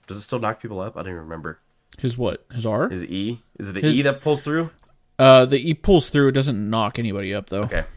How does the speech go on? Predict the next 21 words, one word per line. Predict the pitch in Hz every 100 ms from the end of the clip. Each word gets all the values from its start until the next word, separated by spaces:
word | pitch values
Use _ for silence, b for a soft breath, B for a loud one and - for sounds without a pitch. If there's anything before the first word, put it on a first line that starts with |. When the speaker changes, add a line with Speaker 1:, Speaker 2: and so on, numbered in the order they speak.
| -
Speaker 1:
I | 104
think | 170
it |
used | 120 120 -
to |
knock | 101 92
up, | 95
but | 92
they, | 90 92 90
they | 107 104
have | 113
the | 95
shield | 95 92 -
still | 85 73 78
if | 85
you |
pass | 80 85 -
through | 85
somebody. | - 78 76 78
So, | - 78 - b b b b b 117
um, | 113 113 95 85 73